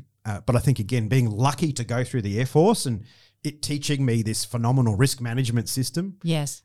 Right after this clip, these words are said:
Speaker 1: It wasn't called that. It was just what you were in your
Speaker 2: Yeah.
Speaker 1: culture and how we did business.
Speaker 2: Yeah.
Speaker 1: The default of that was you were a ninety-eight percent high performer and incredibly safe at the same time. And,
Speaker 2: Yes.
Speaker 1: and a lot of businesses come at performance or safety. They don't see the link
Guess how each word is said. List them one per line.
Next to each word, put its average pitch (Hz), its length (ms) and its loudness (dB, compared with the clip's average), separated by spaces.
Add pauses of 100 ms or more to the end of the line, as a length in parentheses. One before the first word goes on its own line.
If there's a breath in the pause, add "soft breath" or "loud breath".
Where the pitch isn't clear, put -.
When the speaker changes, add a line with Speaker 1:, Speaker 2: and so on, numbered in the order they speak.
(120)
Speaker 1:
It 127 140 -6
wasn't 139 260 2
called 135 300 2
that. 196 260 0
It 131 80 -2
was 107 160 0
just 110 240 -4
what 117 160 -6
you 104 100 -4
were 127 400 0 (120)
in 110 120 -4
your 113 120 2
Speaker 2:
Yeah. 143 160 0
Speaker 1:
culture 131 360 0
and 123 120 -2
how 123 100 0
we 107 140 0
did 107 200 -4
business. 123 400 -2 (220 soft breath)
Speaker 2:
Yeah. 156 160 -2
Speaker 1:
The 127 80 2
default 131 540 -2
of 113 220 0
that 98 200 -2
was 101 240 -2
you 107 140 0
were 101 260 2 (600 soft breath)
a 117 60 0
ninety-eight 117 420 2
percent 117 320 -4
high 110 160 0
performer 117 560 2
and 117 120 -2
incredibly 98 440 0
safe 104 300 -6
at - 40 -16
the 95 80 -12
same 104 220 -6
time. 92 460 -4
And, 170 80 0
Speaker 2:
Yes. 156 260 -2
Speaker 1:
and 113 80 0
a - 20 4
lot 123 160 6
of 90 60 -4
businesses 113 400 -2
come 101 260 -6
at 104 120 -10 (120)
performance 147 640 0 (300)
or 127 280 2
safety. 110 540 -8 (380 soft breath)
They 113 80 0
don't 110 340 -4
see 120 160 -4
the 101 100 -6
link 101 400 -10